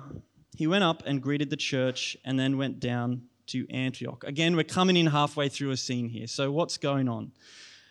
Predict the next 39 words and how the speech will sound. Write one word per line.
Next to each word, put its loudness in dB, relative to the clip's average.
Well, 4
Paul 4
is 6
the 4
main 6
character. 0
He's 2
the 2
he 0
in 2
the 2
sentence. -2
And 0
for -4
the 2
last 4
four 2
to 2
five 4
years, 4
he's 0
been 0
traveling 4
around 2
the 2
Mediterranean, 4
uh, -2
telling 4
Jews 2
and 2
Gentiles, 2
that's -2
non-Jews, -2
uh, -18
the -2
good 0
news 2
of -2
Jesus. -4